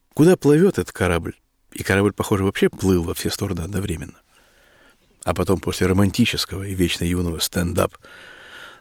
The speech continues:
напоминающего «Зимний восход» сквозь тучи, вдруг откуда ни возьмись, по словам самого Яна Андерсона, «Бенефит» жестче и мрачнее всего, что они делали доселе.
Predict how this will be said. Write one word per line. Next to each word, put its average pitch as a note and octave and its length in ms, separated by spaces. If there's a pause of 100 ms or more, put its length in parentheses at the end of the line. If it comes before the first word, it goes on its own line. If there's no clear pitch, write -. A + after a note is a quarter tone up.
(160)
напоминающего F#2+ 760
«Зимний F2+ 340
восход» - 680
сквозь - 360
тучи, - 400 (500)
вдруг F#2+ 440
откуда F3 720
ни D3 180
возьмись, D3 760 (2000)
по G2+ 100
словам F2 360
самого F2 340
Яна F2 360
Андерсона, G#2 440
«Бенефит» G#2 460 (640)
жестче G2 880
и F#2 120
мрачнее F2 680 (640)
всего, F#2 320
что - 160
они F2 160
делали F2+ 300
доселе. F2 500